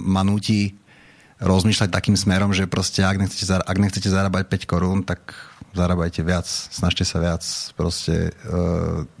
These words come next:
ja s-, cháp-, že proste ja za vás nie som zodpovedný. A takisto, aj keď niekto je tučný za to, že je lenivý sa hýbať,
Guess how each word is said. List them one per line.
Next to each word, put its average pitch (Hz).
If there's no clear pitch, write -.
ja 87
s-, -
cháp-, -
že 90
proste 92
ja 95
za 92
vás 92
nie 92
som 90
zodpovedný. 87
A 87
takisto, 95
aj 92
keď 90
niekto 92
je 87
tučný 98
za 90
to, 92
že 90
je 95
lenivý 92
sa -
hýbať, 85